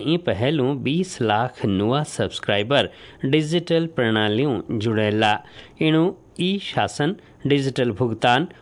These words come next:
ऑनलाइन शिक्षा और ऑनलाइन इलाज री सेवावां ने मजबूती मिलेला। मुख्यमंत्री भजनलाल शर्मा देश रा दूजा हलका में रह रहा राजस्थान रा लोगाओं प्रदेश रा विकास में भागीदारी करण री अपील कीनी है।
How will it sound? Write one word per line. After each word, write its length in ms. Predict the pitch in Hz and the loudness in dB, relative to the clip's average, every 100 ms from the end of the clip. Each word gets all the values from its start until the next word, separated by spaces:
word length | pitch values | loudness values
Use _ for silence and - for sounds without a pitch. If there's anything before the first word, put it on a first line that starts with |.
| - | -4
ऑनलाइन 400 | 160 165 175 185 | 0 2 2 2
शिक्षा 440 | 180 143 - - 143 156 - - | 0 -2 -2 0 0 0 -6 -4
और 100 | 123 | -2
ऑनलाइन 600 | 147 156 156 143 143 - - | 0 2 4 2 0 -2 -2
इलाज 540 | 135 123 127 127 156 | 0 2 2 2 0
री 180 | 120 117 | 0 -2
सेवावां 580 | - 131 117 110 113 165 | -2 -2 0 2 2 2
ने 180 | 120 98 - | 2 0 -2
मजबूती 720 | 127 123 117 113 123 117 120 | -2 0 0 0 -2 0 -2
मिलेला। 640 | 107 110 104 104 104 104 104 - - - - | 0 0 0 0 2 0 0 -4 -20 -20 -4
मुख्यमंत्री 540 | 196 175 226 233 220 269 | -4 0 0 0 0 0
भजनलाल 480 | 151 147 143 143 | 0 0 0 0
शर्मा 420 | 143 165 147 151 175 | 0 0 0 0 0
देश 380 | 135 139 135 | 0 0 0
रा 100 | 139 131 | -2 0
दूजा 400 | 135 143 147 135 | 0 0 0 0
हलका 400 | 135 123 131 127 | 0 -2 -2 0
में 220 | 123 123 | 0 0
रह 200 | 123 113 | 0 0
रहा 220 | 120 117 | 0 2
राजस्थान 680 | 113 107 117 104 - 113 127 | 2 0 -2 -4 -2 0 0
रा 120 | 113 | 0
लोगाओं 540 | 110 110 107 143 131 98 - - - | 0 -2 0 2 2 0 -4 -20 -8
प्रदेश 440 | - 175 190 202 - | -2 2 2 0 -2
रा 80 | 135 | -2
विकास 500 | 120 113 127 127 - | 0 0 0 0 -2
में 200 | 127 120 | -2 0
भागीदारी 600 | 110 117 113 107 113 110 | 0 0 0 0 0 0
करण 360 | 107 123 110 107 | -2 0 0 2
री 140 | 110 | 2
अपील 360 | 107 - 107 101 | 0 0 -2 -2
कीनी 420 | - 110 104 107 | -2 0 2 2
है। 300 | 101 117 107 | 2 2 0